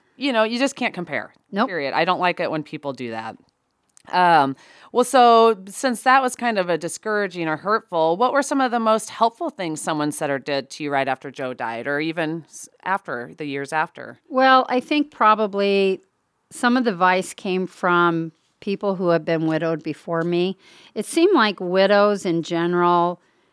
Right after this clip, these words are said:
Speaker 2: have this unspoken, uh, kinship, if you will, that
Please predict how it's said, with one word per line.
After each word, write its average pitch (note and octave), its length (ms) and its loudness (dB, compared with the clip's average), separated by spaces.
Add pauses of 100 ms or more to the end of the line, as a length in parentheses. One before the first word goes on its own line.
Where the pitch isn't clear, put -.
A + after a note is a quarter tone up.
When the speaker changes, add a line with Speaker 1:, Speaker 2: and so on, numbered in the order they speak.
(120)
Speaker 2:
have F#3+ 260 0
this F3+ 260 -6 (200)
unspoken, F3+ 1300 0 (400)
uh, D#3 400 -6 (100)
kinship, F3+ 640 -4
if F3 180 -8
you F3 120 -2
will, E3+ 360 2
that D#3 440 2